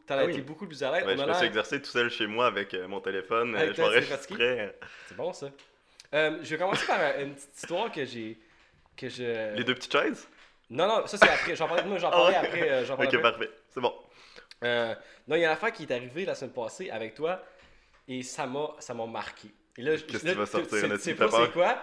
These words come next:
Speaker 2: Non, non, non.
Speaker 1: Je vais juste compter. Mais là, ok, je vais compter l'histoire, dis pas rien, puis là, après, tu peux t'expliquer, ok ?
Speaker 2: C'est, c'est, on peut, on peut le diffuser ?
Speaker 1: Ouais, ouais,
Speaker 2: Ok,
Speaker 1: ouais,
Speaker 2: ok,
Speaker 1: ouais,
Speaker 2: c'est
Speaker 1: ouais,
Speaker 2: bon.
Speaker 1: pas trop.
Speaker 2: C'est bon, je te
Speaker 1: Non,
Speaker 2: coupe
Speaker 1: mais,
Speaker 2: pas.
Speaker 1: mais je, mais je veux pas que tu m'interrompes parce que c'est vraiment une bonne histoire.
Speaker 2: Ok.
Speaker 1: Je me suis, j'étais en classe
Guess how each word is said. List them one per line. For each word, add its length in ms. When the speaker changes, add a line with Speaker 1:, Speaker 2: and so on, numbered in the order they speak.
Speaker 2:
Non, 140
non, 120
non. 120
Speaker 1:
Je 40
vais 120
juste 200
compter. 300
Mais 80
là, 120
ok, 100
je 40
vais 60
compter 200
l'histoire, 460
dis 200
pas 160
rien, 340
puis 100
là, 160
après, 380
tu 80
peux 100
t'expliquer, 480
ok ? 240
Speaker 2:
C'est, 240
c'est, 100
on 100
peut, 120
on 80
peut 80
le 80
diffuser ? 440
Speaker 1:
Ouais, 80
ouais, 380
Speaker 2:
Ok, 80
Speaker 1:
ouais, 80
Speaker 2:
ok, 60
Speaker 1:
ouais, 100
Speaker 2:
c'est 140
Speaker 1:
ouais, 40
Speaker 2:
bon. 140
Speaker 1:
pas 80
trop. 120
Speaker 2:
C'est 100
bon, 120
je 100
te 80
Speaker 1:
Non, 40
Speaker 2:
coupe 120
Speaker 1:
mais, 40
Speaker 2:
pas. 100
Speaker 1:
mais 120
je, 100
mais 100
je 80
veux 100
pas 60
que 60
tu 40
m'interrompes 380
parce 140
que 80
c'est 100
vraiment 220
une 80
bonne 160
histoire. 280
Speaker 2:
Ok. 220
Speaker 1:
Je 80
me 60
suis, 180
j'étais 140
en 100
classe 580